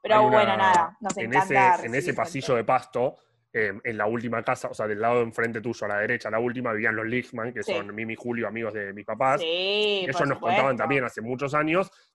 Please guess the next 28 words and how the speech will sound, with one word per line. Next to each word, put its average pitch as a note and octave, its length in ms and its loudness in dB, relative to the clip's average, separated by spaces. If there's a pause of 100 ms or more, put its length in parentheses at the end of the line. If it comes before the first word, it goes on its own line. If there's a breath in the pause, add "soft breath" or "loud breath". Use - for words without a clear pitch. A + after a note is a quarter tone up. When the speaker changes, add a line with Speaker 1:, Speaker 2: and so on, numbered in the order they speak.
(240)
Speaker 2:
que - 80 -8
los A2+ 140 -4
fines E3+ 240 0
de D#3+ 100 6
año F3 420 4 (320)
se - 180 -8
ponían D3 440 2
mesas D3+ 340 -2
grandes E3 300 2
de C3 100 0
todos G3+ 380 4
y C3 60 -6
se B2 120 -6
festejaba D#3 480 2
todos G3 220 6
juntos. F#3 300 2
Digo, C3+ 180 6
o - 640 -12
sea, D3+ 100 0
no E3 40 4
importaba F#3+ 320 6
si D3+ 80 2
eras C#3+ 140 0
amigo C#3 200 2
o - 20 4
no, C#3 120 4
como C3 200 4
que C3 220 0